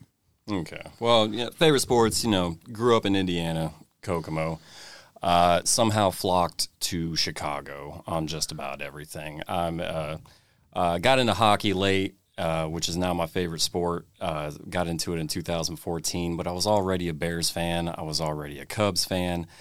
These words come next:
and, uh, I-, Indiana didn't have a team, so of course it made sense to go with the Blackhawks. Uh, was a diehard Indiana Pacers fan my entire life. I mean, it, it was my first love,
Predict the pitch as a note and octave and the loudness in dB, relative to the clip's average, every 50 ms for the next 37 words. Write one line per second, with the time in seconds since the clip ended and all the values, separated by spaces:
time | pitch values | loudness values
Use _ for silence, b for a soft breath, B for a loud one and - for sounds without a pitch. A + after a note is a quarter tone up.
0 | b b b b b - - F2+ F2 D#2+ D#2+ D#2 D#2 D#2+ D#2 D2+ D2+ D#2 - G2 | b b b b b -8 -4 -2 0 0 0 0 0 -2 -2 -2 -2 -4 -4 -6
1 | G2+ F2+ D#2 E2 - - A2+ F#2+ E2+ E2 E2+ E2 E2 E2 D#2+ D#2+ E2+ F2 E2 E2 | -6 -6 -8 -8 -6 -4 -2 -2 0 0 0 0 0 0 -2 -2 -2 -4 -4 -2
2 | D#2+ E2+ E2 D2+ D#2+ D#2 - - G2 F2+ F2+ F2+ E2+ - - E2+ D#2+ - - G#2+ | -2 -2 -4 -4 -4 -6 -4 -2 0 0 0 0 0 -2 -2 -4 -6 -6 -6 -6
3 | F#2+ - - E2+ D#2+ D#2 D2+ D2+ - - - D#2 D2 D2 - - D2+ D#2+ D2 D2 | -4 -4 -4 -4 -4 -6 -6 -4 -4 -4 -4 -4 -6 -6 -6 -6 -8 -10 -12 -14
4 | C#2+ - D#2 D#2 D#2 D2 C#2+ C#2+ C#2+ - D#2 D2+ C#2+ D2 - - - B B B | -14 -16 -14 -12 -10 -8 -8 -10 -10 -10 -10 -10 -10 -8 -6 -8 -8 B B B
5 | B B B B B - - F2 F2 E2 E2 E2 E2 F#2 F#2 F#2+ F#2+ F2 G2+ F2+ | B B B B B -6 -4 -2 0 2 2 2 0 0 0 0 2 2 2 0
6 | F2 D#2+ D#2+ D#2 A2 A2+ B2 C3 C3+ A2 F#2+ - G2 G2 F#2+ F2 F2 E2+ - - | 0 -2 0 0 2 2 2 2 0 -2 -2 -2 0 2 2 2 0 -2 -6 -8
7 | - - A#2+ G#2+ G#2+ G#2 G2 G2 F#2 F2 E2 E2 - - - E2 D2+ - - D#2 | -10 -6 -2 -2 -2 -2 -2 -4 -4 -4 -6 -8 -8 -10 -10 -4 -2 -2 -2 -2
8 | D2 - - - D#2 D2+ D2 C#2+ C#2+ C#2+ D2 - - _ F#2+ E2 D2+ D2+ D2 C#2+ | -4 -4 -4 -4 -6 -8 -8 -8 -8 -10 -12 -14 -14 _ -10 -8 -6 -6 -8 -8
9 | C#2 - - - E2+ E2 D#2 D2+ D2+ D2+ D2+ C#2+ C#2 C#2+ C2+ D2 - - - F2 | -8 -8 -8 -6 -6 -6 -4 -6 -8 -8 -8 -8 -8 -10 -10 -12 -12 -8 -4 -2
10 | F2 E2+ E2 D#2+ D#2+ D2+ D2+ D2 D2 D2 F2 - _ A2 G2+ - - G#2 G2 F2+ | -2 -2 -2 -2 -4 -4 -6 -8 -10 -12 -14 -12 _ -10 -10 -10 -12 -16 -20 -20
11 | _ _ _ _ - G#2+ F#2 F#2 F2 - E2 D2+ D2+ - - A#2 A2 G#2+ G2 - | _ _ _ _ -6 -4 -2 -2 -2 -2 -4 -6 -8 -2 2 2 4 4 2 0
12 | - F#2 F2+ F2 F2 E2+ E2 D#2 - - | 0 0 0 2 0 0 -2 -4 -8 -12